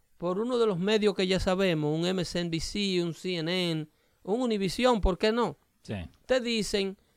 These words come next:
Speaker 1: que Jeff Sessions, como racista que es, quiere
Speaker 2: Ujú.
Speaker 1: incluir la pregunta de si usted es ciudadano o no en el censo para que nadie participe.
Speaker 2: Ujú.
Speaker 1: Porque ellos saben que los ilegales no van a participar por temor a ser descubiertos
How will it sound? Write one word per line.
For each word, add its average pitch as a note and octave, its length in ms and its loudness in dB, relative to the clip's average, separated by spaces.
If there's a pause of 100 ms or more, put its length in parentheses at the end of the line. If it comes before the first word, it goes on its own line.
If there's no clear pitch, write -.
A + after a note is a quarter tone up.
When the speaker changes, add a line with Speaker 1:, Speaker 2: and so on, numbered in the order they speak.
(140)
Speaker 1:
que F#3+ 160 -2
Jeff A#3 240 2
Sessions, E3+ 560 -2 (600)
como F#3 280 -2
racista G#3 640 2
que F3+ 340 2
es, - 300 -4 (680)
quiere B3+ 420 8
Speaker 2:
Ujú. A#3+ 100 4
Speaker 1:
incluir A3 400 4
la G3+ 180 4
pregunta G3+ 480 2
de G3 120 4
si G3 100 -2
usted G#3 180 0
es G3 80 0
ciudadano F#3+ 500 4
o F3 40 -2
no F#3 200 0
en F3 80 -2
el D3+ 100 -2
censo F3 360 -2
para G#3+ 220 6
que A#3 140 4
nadie C#4 340 10
participe. F#3+ 800 -2 (300)
Speaker 2:
Ujú. G2+ 360 -6 (340)
Speaker 1:
Porque B3+ 360 6
ellos D4+ 220 4
saben C#4 420 10
que A#3 140 4
los A#3 160 8
ilegales B3+ 540 10
no C4 120 4
van C#4 160 6
a B3+ 80 4
participar A#3+ 680 4
por B3 140 2
temor B3 340 2
a A#3 60 4
ser C4 220 4
descubiertos C#4 800 6